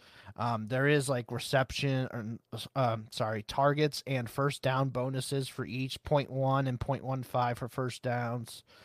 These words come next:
Um, this is point per carry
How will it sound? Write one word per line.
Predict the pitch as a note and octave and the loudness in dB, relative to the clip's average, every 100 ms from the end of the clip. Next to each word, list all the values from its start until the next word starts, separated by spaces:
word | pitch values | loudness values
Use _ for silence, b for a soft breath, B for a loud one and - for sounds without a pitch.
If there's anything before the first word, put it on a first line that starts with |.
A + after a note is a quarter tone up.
| b b b - | b b b -10
Um, | A2 G#2+ G2+ F#2 F#2+ - _ _ _ _ _ - - | -4 -2 0 -2 -6 -14 _ _ _ _ _ -12 -2
this | D3+ - | 2 4
is | C#3+ | 2
point | - - D3 C3+ | 0 0 2 2
per | - B2+ | -2 -4
carry | - C3+ C3 C#3 C#3+ | -2 2 4 4 0